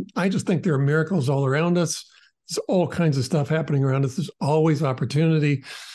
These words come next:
And, and life can be just amazing. I guess that's probably it. I don't know. And I'm sitting next to my, uh, my dream girl <laughs> from, from Copenhagen. That makes me very, very happy. Life just makes me happy.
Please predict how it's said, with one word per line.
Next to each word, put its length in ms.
And, 340
and 340
life 320
can 140
be 80
just 260
amazing. 480
I 80
guess 180
that's 140
probably 360
it. 160
I 60
don't 140
know. 280
And 140
I'm 200
sitting 320
next 260
to 100
my, 280
uh, 140
my 180
dream 280
girl 400
<laughs> 140
from, 420
from 140
Copenhagen. 500
That 140
makes 180
me 80
very, 300
very 180
happy. 420
Life 320
just 200
makes 180
me 80
happy. 420